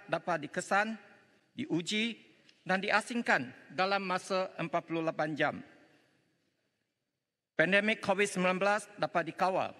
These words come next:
tanpa P K P ataupun perintah kawalan pergerakan yang memudaratkan ekonomi.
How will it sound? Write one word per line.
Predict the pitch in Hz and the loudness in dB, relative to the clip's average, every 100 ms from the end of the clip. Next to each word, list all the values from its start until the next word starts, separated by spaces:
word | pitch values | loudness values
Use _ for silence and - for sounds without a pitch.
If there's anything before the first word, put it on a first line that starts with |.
| - - - _ _ | -20 -20 -20 _ _
tanpa | 170 180 170 185 180 | 2 2 0 2 0
P | 180 170 156 | 0 -6 0
K | 156 | -2
P | - - - - - - _ _ _ _ _ | 0 -4 -4 -8 -20 -20 _ _ _ _ _
ataupun | - 143 151 147 160 147 151 147 - | -8 0 0 0 -2 0 -2 -6 -4
perintah | 147 147 156 147 | 0 0 0 0
kawalan | - 143 143 139 143 | 0 0 0 0 -2
pergerakan | - 120 135 139 139 139 135 | -4 0 0 2 0 -2 -4
yang | 113 135 135 | -2 0 2
memudaratkan | 139 139 139 151 156 156 - 147 131 101 - | 2 2 2 2 0 -2 -2 0 0 -4 -10
ekonomi. | - 127 127 104 | -4 -2 -2 -6